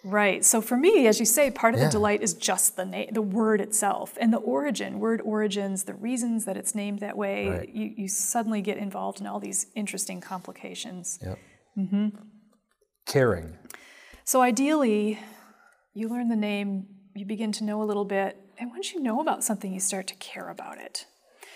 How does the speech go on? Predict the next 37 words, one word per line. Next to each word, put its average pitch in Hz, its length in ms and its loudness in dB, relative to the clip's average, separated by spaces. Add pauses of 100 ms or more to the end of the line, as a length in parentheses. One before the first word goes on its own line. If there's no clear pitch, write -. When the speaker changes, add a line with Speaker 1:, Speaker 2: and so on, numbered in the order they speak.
(120)
Speaker 1:
So 233 100 -4
here's 262 200 2
an 233 60 4
example 208 400 2
of 190 120 -6
that. 190 320 2
Speaker 2:
Okay. 104 240 0 (100)
Speaker 1:
I 214 80 0
discovered 202 720 0 (720)
in 220 160 0
my 202 200 0
own 214 220 2
yard, 202 440 4 (220)
um, 202 400 -6 (380)
a 226 100 0
volunteer, 196 720 4
right? 220 180 0
A - 60 0
plant 214 540 2
that 190 100 4
I 202 100 8
didn't 226 260 2
plant, 220 540 0
but - 120 -10
there 202 180 4
it 180 80 -2
is. 208 340 -2 (160)
Speaker 2:
Yep. 98 140 -4 (100)
Speaker 1:
It's 214 300 2 (420)
in 254 200 6
the 262 60 6
shelter 233 520 0
of 202 140 0
my 196 180 0
oak 214 260 0
leaf 208 180 0
hydrangea. 190 680 -2